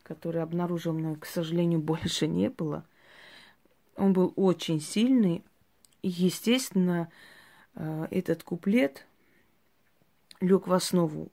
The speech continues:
того ритуала, который я создала. Хочу вам сказать из опыта. М, те люди, которым я рекомендовала обращаться к нему, говорили, что им просто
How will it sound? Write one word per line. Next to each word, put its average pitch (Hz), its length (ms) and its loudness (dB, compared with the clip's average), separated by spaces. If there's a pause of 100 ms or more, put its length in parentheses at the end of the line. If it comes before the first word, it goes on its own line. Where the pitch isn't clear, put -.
(120)
того 165 240 -4
ритуала, 196 520 0
который 180 420 -4
я 170 100 -2
создала. 156 500 -8
Хочу 190 300 -4
вам 247 140 0
сказать 196 420 -6
из 180 140 -4
опыта. - 440 -8 (2000)
М, 175 400 -8 (1120)
те 240 160 0
люди, 190 280 2
которым 175 400 -2
я 170 380 -2 (300)
рекомендовала 170 800 -2
обращаться 165 560 -8
к - 80 -20
нему, 196 340 0 (580)
говорили, 180 380 0
что - 240 -6
им 160 80 -2
просто 175 480 -4